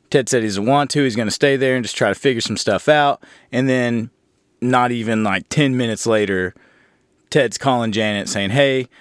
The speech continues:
I think I'm gonna take you up on that offer. I'm gonna come down there and stay with, you know, you and your son." And then it cuts to Ted, and he's still in that deserted place where he's been living, but there's cops fucking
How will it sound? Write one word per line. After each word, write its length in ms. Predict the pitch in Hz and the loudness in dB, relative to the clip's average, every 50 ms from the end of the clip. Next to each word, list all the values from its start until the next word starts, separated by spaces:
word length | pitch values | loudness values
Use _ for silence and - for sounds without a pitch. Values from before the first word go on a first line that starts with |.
| _ _ _ _ | _ _ _ _
I 60 | 110 | -6
think 180 | 104 147 143 123 | -2 -2 -2 0
I'm 60 | 127 | 0
gonna 120 | 135 127 | -2 -2
take 200 | 117 - 151 117 | 0 -2 0 2
you 80 | 139 139 | 2 0
up 120 | 127 - | 2 0
on 80 | 123 117 | 0 -2
that 140 | 110 101 - | -2 -2 0
offer. 320 | - 123 127 123 - - 117 | 2 2 2 2 0 -2 -2
I'm 80 | 113 | -2
gonna 140 | 113 107 104 | -2 -4 -4
come 220 | - - 139 127 | -2 -2 -2 0
down 200 | 123 123 117 117 | 0 0 0 -2
there 180 | 117 113 113 110 | -2 -2 -2 -2
and 100 | 104 104 | -2 -2
stay 240 | - - 123 113 110 | -2 0 0 0 0
with, 340 | 107 104 98 - - - _ - - - - _ _ | 0 -2 -2 -4 -6 -14 _ -20 -20 -20 -20 _ _
you 120 | - 120 117 | -4 -2 0
know, 200 | 113 107 104 104 | 0 0 0 -2
you 520 | 104 107 123 127 127 123 123 120 120 120 | -2 0 0 0 2 2 0 0 -2 -4
and 260 | - 104 110 104 101 | -4 -4 -4 -2 -2
your 80 | 95 98 | -2 -4
son." 500 | - - 165 160 151 151 147 143 139 - _ - - - _ _ _ _ | -2 0 0 2 2 0 0 -2 -4 -8 _ -20 -20 -20 _ _ _ _
And 180 | - 120 120 120 | -2 -2 0 0
then 200 | 117 117 113 110 | 0 0 0 -2
it 180 | 104 107 - _ | -2 -4 -6 _
cuts 340 | - - 180 - - - - | 0 2 2 2 0 -4 -2
to 220 | - 160 147 131 | 0 0 0 0
Ted, 520 | 120 - - - 170 156 143 127 123 123 - | -2 -4 -2 2 2 2 2 2 0 -4 -4
and 140 | - 117 113 | -6 -6 -4
he's 220 | 101 120 127 120 - | -4 -2 -2 -2 0
still 240 | - 160 151 147 | 2 2 2 2
in 80 | 143 139 | 0 -2
that 180 | 127 117 - - - - | -2 -4 -6 -8 -12 -14
deserted 600 | - 113 104 117 110 104 127 127 117 117 104 - - | -10 -6 -4 -2 0 2 2 2 2 0 -4 -6 -4
place 540 | - 131 117 113 110 104 - - - - - - - | -2 0 2 2 0 0 -4 -6 -8 -8 -10 -10 -4
where 140 | 104 110 | -2 0
he's 200 | 107 117 110 101 | 0 0 -2 -2
been 200 | 117 117 104 101 | -2 -2 0 2
living, 300 | 107 117 113 107 104 101 | 2 2 2 2 -2 -2
but 140 | 95 107 98 | -2 -2 0
there's 200 | 117 113 107 - | 0 0 0 -2
cops 460 | - - - 113 110 107 - - - | -4 -2 -2 0 0 0 -2 -4 -10
fucking 540 | - - - 69 - - - - 73 78 80 | -10 -10 -10 -10 -10 -12 -14 -16 -16 -16 -18